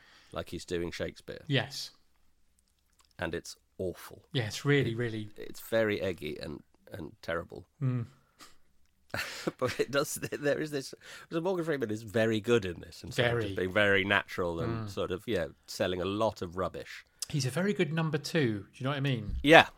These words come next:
Speaker 1: Oh, absolutely.
Speaker 2: Like
Speaker 1: Yeah, yeah, yeah.
Speaker 2: Shawshank is, is amazing because of how good he is as the supporting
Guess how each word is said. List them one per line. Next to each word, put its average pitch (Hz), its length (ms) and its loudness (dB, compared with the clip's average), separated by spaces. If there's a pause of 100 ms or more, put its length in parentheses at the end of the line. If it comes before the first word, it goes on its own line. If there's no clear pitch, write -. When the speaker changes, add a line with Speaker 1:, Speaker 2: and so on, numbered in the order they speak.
Speaker 1:
Oh, 131 160 8
absolutely. 117 420 2
Speaker 2:
Like - 120 2
Speaker 1:
Yeah, 95 100 2
yeah, - 160 4
yeah. 156 40 6
Speaker 2:
Shawshank 131 360 2 (120)
is, - 440 -8 (180)
is 135 300 -2
amazing 131 500 6
because 117 300 0
of 107 80 -10
how 120 160 -2
good 117 220 0
he 113 120 0
is 107 160 -2
as 110 120 -8
the 113 100 -12
supporting 107 640 -8